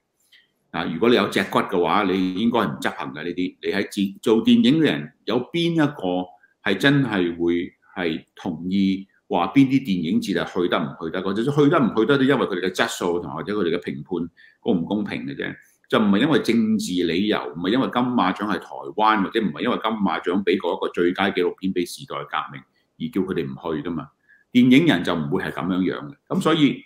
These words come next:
決定喺嗰個委員會入邊去出呢封信嗰啲人，一定就係一小撮嘅冇脊骨啦，好怕事啦，俾國安公署嚇親啦，或者俾政府嚇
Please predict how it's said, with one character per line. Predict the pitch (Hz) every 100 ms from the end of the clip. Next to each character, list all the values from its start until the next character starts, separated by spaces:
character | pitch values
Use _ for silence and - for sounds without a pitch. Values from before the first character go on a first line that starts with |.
| _ _ _ -
決 | - 147 147
定 | 113 107
喺 | 107
嗰 |
個 | 139 139
委 | 107
員 | 139 98
會 | 85
入 | 117
邊 | - 82
去 | 92
出 | -
呢 | 131
封 | 123 127
信 | 117 90
嗰 | 90
啲 | 90 110
人， | 73 - _ _ _ -
一 | 139
定 | 104
就 | 92
係 | 85
一 |
小 | 120 - 85
撮 | 101 104 90 -
嘅 | - 76 73 _ _ _ _
冇 | 95 95
脊 | 110
骨 | - 127
啦， | 64 65 64 - - _ _ _ - -
好 | 117
怕 | 135 92 98
事 | - 90
啦， | 95 110 123 - -
俾 | 95 110
國 | - 107
安 | 117
公 | 120 120
署 | 113
嚇 | 92 92 92 -
親 | 110 117
啦， | 107
或 | 85
者 | 98
俾 | 104
政 | 104 90
府 | 92 98
嚇 | 95 87